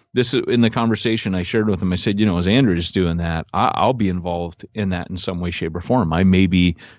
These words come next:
meeting some of these guys when they come out of prison." And that's something that he used to do. He was serving as a chaplain. I said, "Brother, that, that was the most exciting thing that I saw in a long time, and I wanna do that.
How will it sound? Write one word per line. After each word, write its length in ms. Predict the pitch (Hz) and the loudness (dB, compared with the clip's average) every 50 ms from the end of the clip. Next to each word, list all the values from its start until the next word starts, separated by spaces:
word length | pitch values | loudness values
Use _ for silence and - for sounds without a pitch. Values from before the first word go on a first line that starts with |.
| _ | _
meeting 260 | - 101 107 117 - | 2 2 4 4 2
some 180 | - - - 87 | -2 -2 -2 -2
of 80 | 87 85 | -2 -2
these 220 | 80 80 80 - | -2 -4 -6 -4
guys 300 | - 82 78 82 78 - | -4 -4 -4 -4 -6 -6
when 120 | 82 80 | -6 -6
they 80 | 80 85 | -6 -8
come 220 | 82 - 90 85 | -6 -4 -2 -2
out 140 | 80 80 80 | -2 -2 -4
of 80 | 80 - | -6 -4
prison." 480 | - 156 180 151 92 80 73 - - - _ _ _ - _ _ _ - | 0 2 2 2 2 0 -4 -8 -14 -18 _ _ _ -20 _ _ _ -2
And 120 | 95 98 | 0 2
that's 180 | 120 165 - - | 2 2 0 0
something 200 | - - - 110 | 0 0 0 0
that 80 | 107 | -4
he 140 | - - - | -4 -4 -2
used 340 | 160 165 147 131 110 - - | 2 4 4 2 2 0 -6
to 80 | - 87 | -8 -4
do. 380 | 78 117 131 151 107 76 80 78 | 0 2 2 2 2 0 -4 -8
He 220 | 80 - 117 110 | -6 -4 -2 -2
was 240 | 101 107 92 - - - - - | 0 -2 -4 -4 -10 -14 -14 -10
serving 420 | - - - 104 98 101 92 87 | -6 -2 0 0 0 0 0 -2
as 100 | 85 80 | -2 -4
a 40 | 80 | -4
chaplain. 340 | - - - - - 87 82 | -4 -4 -2 0 2 2 2
I 40 | |
said, 220 | 85 - - - 80 | 2 2 0 -2 0
"Brother, 300 | 95 113 113 92 85 82 | 2 2 2 2 2 0
that, 280 | 101 135 139 104 - - - - - - _ _ | 0 0 0 -2 -4 -12 -20 -20 -20 -20 _ _
that 180 | - 131 147 139 | 0 2 2 2
was 100 | 131 104 | 2 2
the 80 | 113 | 4
most 240 | 110 113 107 104 - | 2 2 0 -2 -4
exciting 480 | 101 90 - - 120 104 110 113 104 95 | -8 -10 -6 -4 -2 -2 -2 -4 -6 -6
thing 440 | 95 - 104 107 110 113 120 123 - - _ _ _ _ _ _ | -4 -2 2 2 2 2 0 -2 -6 -14 _ _ _ _ _ _
that 80 | 82 | -6
I 120 | 87 101 104 | -2 -2 -2
saw 260 | 104 - 123 104 98 | -2 -2 -2 -2 -2
in 80 | 92 80 | -2 -4
a 60 | 78 | -6
long 340 | 80 82 87 95 101 104 104 | -4 0 2 2 2 2 2
time, 360 | 104 104 98 101 107 110 101 | 2 2 2 4 4 2 2
and 80 | 82 | 0
I 40 | 80 | 0
wanna 260 | 82 90 92 95 92 | 0 2 4 4 4
do 220 | 85 80 90 90 85 | 4 2 0 0 0
that. 340 | 82 82 80 78 73 - | 0 -2 -4 -6 -8 -10